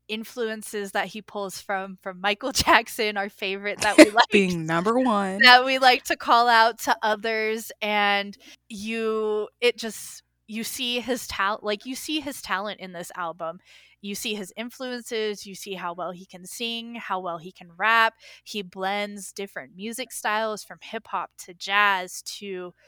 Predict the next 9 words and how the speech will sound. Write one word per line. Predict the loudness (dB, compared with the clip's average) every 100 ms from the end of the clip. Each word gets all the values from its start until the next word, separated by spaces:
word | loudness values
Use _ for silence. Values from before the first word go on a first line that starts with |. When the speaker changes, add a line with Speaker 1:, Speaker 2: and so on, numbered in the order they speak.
| -20 _ -12
Speaker 1:
the |
traditional | -10 -6 -6 -6 -6 -10
Korean | -10 -14 -10 -6 -6 -6 -8
sounds | -4 -4 -4 -6 -10 -8
Speaker 2:
To | 0
pop. | 2 4 2
Speaker 1:
to, | -2 -4 -6 -8 -12
to | -16
pop | -2 4 8 6 4 _